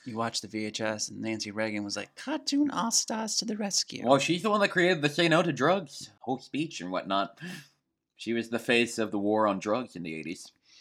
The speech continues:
Speaker 1: Why couldn't she be the face for the war on alcohol?
Speaker 2: Well, we're losing that war currently.
Speaker 1: And I could have grown up watching that.
Speaker 2: Maybe the sequel will delve into that.
Speaker 1: Oh no, they're gonna reboot Cartoon All-Stars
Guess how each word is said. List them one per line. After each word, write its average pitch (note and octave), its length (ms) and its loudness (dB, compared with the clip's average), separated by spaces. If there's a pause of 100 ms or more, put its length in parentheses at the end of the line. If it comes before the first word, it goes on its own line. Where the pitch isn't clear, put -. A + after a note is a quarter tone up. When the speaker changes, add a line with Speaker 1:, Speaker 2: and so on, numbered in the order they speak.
(420)
Speaker 1:
Why A2+ 120 0
couldn't D#3 260 -4
she C#3+ 120 -6
be C3 160 0
the A#2 80 -2
face A2+ 420 0
for A2+ 240 -4
the A2 100 0
war A2+ 320 2
on G#2+ 200 -4
alcohol? A2+ 640 -4 (560)
Speaker 2:
Well, D3+ 520 0
we're C#3+ 140 2
losing C#3+ 320 2
that A#2 160 6
war G2+ 180 4
currently. E2+ 460 -6
Speaker 1:
And A#2+ 100 -4
I A#2+ 80 0
could B2 140 -6
have A2+ 120 -4
grown A#2+ 260 2
up A#2 240 0
watching A2+ 460 -2
that. F#2 360 -6 (400)
Speaker 2:
Maybe B2 380 0
the A2 100 -4
sequel G#2 460 -4 (240)
will E2 260 -12 (300)
delve F#2+ 260 4
into F2 160 -6
that. E2 280 -8 (340)
Speaker 1:
Oh G#2+ 160 -4
no, G#2+ 500 -2
they're A2+ 100 -6
gonna A#2 220 -2
reboot A#2 400 -2
Cartoon G#2+ 420 -6
All-Stars A2+ 600 0